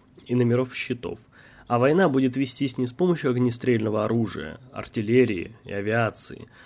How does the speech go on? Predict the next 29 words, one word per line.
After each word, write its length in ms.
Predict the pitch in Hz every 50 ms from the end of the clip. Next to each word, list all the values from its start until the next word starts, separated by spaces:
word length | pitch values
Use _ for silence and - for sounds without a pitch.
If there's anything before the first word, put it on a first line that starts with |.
| - - -
а 60 | -
компьютеров 600 | 113 - 104 87 - 113 151 180 - - 170 - - -
и 100 | 120 117
навыков 580 | 113 117 131 139 147 139 - 151 143 - - -
обхода 460 | - 117 120 - - - 113 113 120 117
систем 420 | - - 101 - - - 98 104
информационной 640 | 104 - - 104 101 95 - - 98 92 90 92 98
защиты? 640 | 98 107 101 98 - - - - - - - - - - - _ _ _ _ _ - -
Война 380 | - 120 127 123 120 120 117 113
будущего, 560 | 117 139 170 165 156 120 - - 92 90 87
по 120 | - 110
всей 240 | 101 - - - 98
видимости, 640 | 92 92 92 87 82 78 82 - - - 76 76 76 - - - - - - - - -
вообще 320 | 120 120 117 - - 170 135
может 300 | 104 98 98 101 - 104
обойтись 380 | 98 104 98 98 - 113 98
без 240 | 92 98 110 107 101
единого 540 | 107 113 123 127 131 131 117 101 92 92 98
раненого. 540 | 101 101 95 92 87 80 80 - - - - - - - - - - _ _ _ _ -
Зато 300 | 104 110 120 117 147 165
заложником 760 | 151 151 127 123 139 156 165 165 175 170 170 160 156 139 127
в 80 | 127
ней 180 | 120 113 101 92
может 400 | 87 104 127 139 143 143 127 120
стать 380 | - - - 113 107 107 -
каждый. 540 | - - 90 87 87 90 - - - - - - - - _ _ _ _ _ _ - _ _
Достаточно 640 | - 120 123 117 - - 160 156 160 143 - - 131
отключить 480 | 117 113 - - 127 127 123 151 139 120
антивирус 680 | 113 101 101 - - 101 101 113 135 135 120 117 -